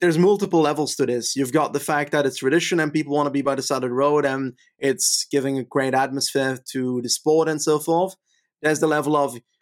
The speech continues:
"How the hell are you gonna close a road down?" I don't, I don't know. Like, I don't know what admin you need for that, who you gotta, uh, consider in and who you gotta contact to do that. "Hey, police, can you, like, close down the entire, uh,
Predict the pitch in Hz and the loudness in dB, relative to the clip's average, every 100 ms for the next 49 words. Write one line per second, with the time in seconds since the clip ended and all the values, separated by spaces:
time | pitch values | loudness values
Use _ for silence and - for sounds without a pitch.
0 | _ - 165 170 143 160 156 139 143 135 | _ -4 0 0 0 2 2 2 0 -2
1 | 147 135 135 - 156 131 131 131 120 117 | 0 0 0 -4 -2 0 2 2 0 -4
2 | 120 113 _ _ 143 143 135 127 127 - | -4 -8 _ _ -2 0 -2 -4 -6 -4
3 | 131 127 123 123 120 131 123 - _ 151 | -2 -2 -4 -6 -4 -2 -2 -6 _ -4
4 | 151 151 147 143 143 - 147 143 156 165 | 0 2 4 4 2 0 -2 0 2 2
5 | 156 156 156 - 151 139 135 170 - - | 4 2 0 0 0 2 0 -4 -18 -6
6 | - 165 156 143 143 165 143 135 127 - | 2 2 4 0 -2 0 0 0 -4 -8
7 | _ _ - 147 - 160 151 143 139 135 | _ _ -6 0 2 4 4 2 0 -2
8 | 135 131 123 _ _ 160 151 147 143 151 | -2 -4 -8 _ _ 2 2 4 0 0
9 | 151 156 139 135 139 139 147 123 123 - | -2 0 -2 -2 -2 0 2 2 -2 -6
10 | 143 147 139 123 - 139 139 131 - 143 | -2 0 0 -2 -2 0 0 -2 -4 -4
11 | 139 135 131 98 _ _ - 143 139 143 | -2 -2 -2 -4 _ _ -2 0 2 0
12 | 135 135 135 123 147 147 139 135 131 127 | 0 0 -2 -2 0 0 2 2 0 -2